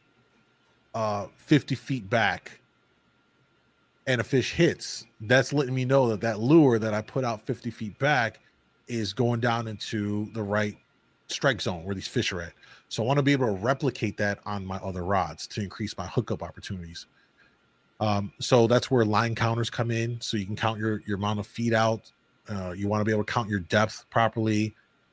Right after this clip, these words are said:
Um, in a kayak, most of us use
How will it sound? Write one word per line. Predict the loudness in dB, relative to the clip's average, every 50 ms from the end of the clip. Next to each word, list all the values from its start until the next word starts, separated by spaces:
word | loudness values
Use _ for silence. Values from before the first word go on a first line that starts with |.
| _ _ -10
Um, | -8 -8 -8 -8 -6 -4
in | -4 -4
a | -4
kayak, | -2 2 4 6 6 8 6 6 4 2 -2 -12 _ _ -10
most | -6 -6 -2 4 8 10 10 10 10 8 4 -8 _ -20 _ 0
of | 2 2 4 4 4
us | 2 2 2
use | 0 2 4 4 4 4 2 2 0 -2 -6 -10